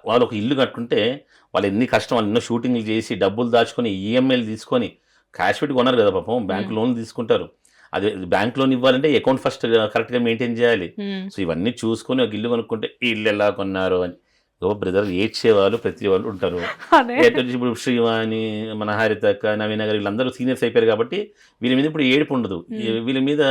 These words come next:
Speaker 1: ఈర్ష్య ఉంటదేమో, అంటే, ఆ, ఏదో ఉంటదేమో, ఆ కుల్లో ఏదో ఉంటదేమో.
Speaker 2: ఈ ప్రమోషన్స్ ఏంటి, ఈ
Speaker 1: ఆ,
Speaker 2: బ్రాండింగ్స్ ఏంటి అని
Speaker 1: అని, ఆ,
Speaker 2: చెప్పి.
Speaker 1: వీళ్ళ-, వీళ్ళేంటి ఇల్లు మీద ఇల్లు కడుతున్నారని.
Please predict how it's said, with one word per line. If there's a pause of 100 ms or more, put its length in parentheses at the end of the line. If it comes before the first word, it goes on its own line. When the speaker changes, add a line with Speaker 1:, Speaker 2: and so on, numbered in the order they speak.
(120)
Speaker 1:
ఈర్ష్య
ఉంటదేమో,
అంటే, (340)
ఆ, (840)
ఏదో
ఉంటదేమో, (480)
ఆ
కుల్లో
ఏదో
ఉంటదేమో.
Speaker 2:
ఈ
ప్రమోషన్స్
ఏంటి,
ఈ
Speaker 1:
ఆ,
Speaker 2:
బ్రాండింగ్స్
ఏంటి
అని
Speaker 1:
అని,
ఆ,
Speaker 2:
చెప్పి.
Speaker 1:
వీళ్ళ-, (260)
వీళ్ళేంటి
ఇల్లు
మీద
ఇల్లు
కడుతున్నారని.